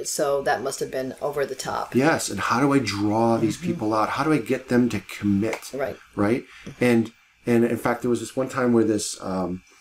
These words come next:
Speaker 2: uh, someone asked a question in an all hands, and I was, um, the question was around the idea of, you know, this technology standard, uh, that you, that you just declared. Uh, you know, why did you declare it? And, and, and, you know, what's the deal with standards? Why are you declaring standards?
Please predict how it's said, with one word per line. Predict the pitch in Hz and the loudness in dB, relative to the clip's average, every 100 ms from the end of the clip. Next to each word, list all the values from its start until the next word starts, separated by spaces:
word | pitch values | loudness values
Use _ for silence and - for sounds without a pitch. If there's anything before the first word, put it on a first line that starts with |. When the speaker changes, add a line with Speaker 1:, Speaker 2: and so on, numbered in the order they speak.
| _ - - | _ -16 -8
Speaker 2:
uh, | 98 82 | -6 -6
someone | - 117 113 | 0 2 4
asked | 104 - | 0 -4
a | |
question | - 107 - 101 | -6 -4 -2 -2
in | |
an | 98 | 0
all | 98 98 | 0 0
hands, | 95 98 95 | -2 -2 -2
and | 92 | -2
I | 92 | -2
was, | 95 92 - | -2 -4 -6
um, | 95 90 90 - - - - | -4 -4 -6 -14 -20 -20 -6
the | 107 | -4
question | - 123 120 | -2 -2 -2
was | 110 | 0
around | 107 107 | 0 0
the | 107 | 0
idea | 104 104 104 110 | 0 0 0 2
of, | 98 98 92 90 - _ _ _ _ | 0 0 0 -2 -8 _ _ _ _
you | - | 0
know, | 113 | 0
this | - | 0
technology | 170 175 185 151 123 | -2 0 2 2 -2
standard, | - 113 104 98 90 113 - | 0 2 2 0 -2 -6 -4
uh, | 107 104 90 | 0 0 0
that | 113 - | -2 -2
you, | 107 110 104 98 - - _ _ _ _ | 2 4 4 4 -4 -20 _ _ _ _
that | 117 117 | -6 0
you | 117 | 2
just | 107 117 | 2 2
declared. | 113 - 120 110 92 90 _ _ _ _ 107 | -2 -4 0 0 0 -4 _ _ _ _ -6
Uh, | 104 98 95 - | -4 -2 -6 -6
you | 117 | 0
know, | 104 | 2
why | 95 113 | 2 2
did | 147 120 | 2 2
you | 113 | 0
declare | 107 101 95 90 | -2 -2 -6 -8
it? | 90 _ _ - - _ _ _ - _ _ - | -10 _ _ -20 -20 _ _ _ -20 _ _ -4
And, | 107 101 98 | 0 2 2
and, | 110 101 | 4 2
and, | - 104 101 - | 2 2 2 2
you | |
know, | 110 | 2
what's | 107 175 | 4 2
the | - | -2
deal | 117 131 | -2 0
with | 117 | 0
standards? | - 107 98 92 | 0 -2 -4 -4
Why | 139 | -2
are | 185 | 0
you | 139 | 2
declaring | 113 - 110 98 | 0 0 -2 -2
standards? | - 98 92 95 | -4 -4 -4 -8